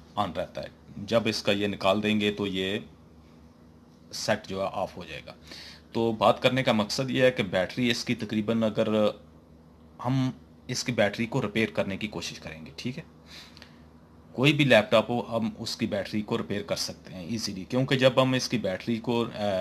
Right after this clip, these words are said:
नई ख़रीदेंगे तो battery काफ़ी महंगी, तकरीबन साठ से पैंसठ डॉलर की बैटरी है, ठीक है, एचपी की मैं बात कर रहा हूँ इसकी, ठीक है।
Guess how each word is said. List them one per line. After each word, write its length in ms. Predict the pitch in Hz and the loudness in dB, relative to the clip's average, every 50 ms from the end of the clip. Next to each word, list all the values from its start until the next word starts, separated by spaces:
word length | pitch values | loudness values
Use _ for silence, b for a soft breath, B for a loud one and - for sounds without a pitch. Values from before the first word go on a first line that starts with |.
| 95 95 92 - - | 0 -2 -4 -6 -6
नई 400 | 107 104 98 101 104 107 117 135 | -6 -6 -4 -2 0 2 2 2
ख़रीदेंगे 640 | 139 135 123 113 117 110 113 104 101 101 98 107 107 - B B B B B B - | 2 2 0 0 0 0 0 0 -2 -2 -2 -4 -4 -6 B B B B B B -4
तो 100 | 120 117 | -2 0
battery 340 | 107 107 101 98 - 120 113 | 2 2 0 2 0 -2 0
काफ़ी 300 | 117 - - - 117 107 | 2 2 2 4 2 0
महंगी, 260 | 101 98 101 104 104 | 0 0 -2 -4 -4
तकरीबन 420 | - - - 101 107 104 107 101 | -6 -6 -6 -4 -4 -2 -4 -4
साठ 320 | 98 - - 110 104 107 - | -4 -2 0 2 2 2 0
से 280 | - - 107 - - - - - - - - | -2 -4 -6 -8 -12 -20 -20 -20 -12 -4 -2
पैंसठ 300 | 113 104 - - - 113 | -2 -2 -2 -2 -2 -4
डॉलर 280 | 98 92 92 92 101 | -2 -2 -4 -4 -4
की 260 | 92 - - 104 107 - 104 98 87 | -6 -8 -6 -6 -6 -6 -8 -12 -8
बैटरी 320 | 87 90 - - - 101 101 | -8 -8 -8 -6 -6 -6 -6
है, 100 | 101 95 | -6 -6
ठीक 240 | - - 95 - | -8 -8 -8 -6
है, 120 | 110 107 - 104 | -6 -6 -6 -6
एचपी 300 | 104 - - - 101 87 | -8 -8 -8 -8 -8 -10
की 140 | - 85 | -10 -10
मैं 180 | 82 80 78 76 | -12 -10 -12 -10
बात 200 | 73 76 78 - | -12 -12 -14 -14
कर 140 | - 80 76 | -14 -16 -14
रहा 120 | 78 76 | -12 -12
हूँ 100 | 73 76 | -12 -12
इसकी, 280 | 78 80 - - - 71 - - - B B B B B B B B - - - - - - - - - - - - - - | -10 -10 -10 -10 -10 -14 -18 -20 -20 B B B B B B B B -20 -20 -20 -20 -20 -20 -20 -20 -20 -20 -20 -20 -16 -12
ठीक 200 | - 107 101 - | -10 -8 -6 -6
है। 140 | 120 113 | -6 -6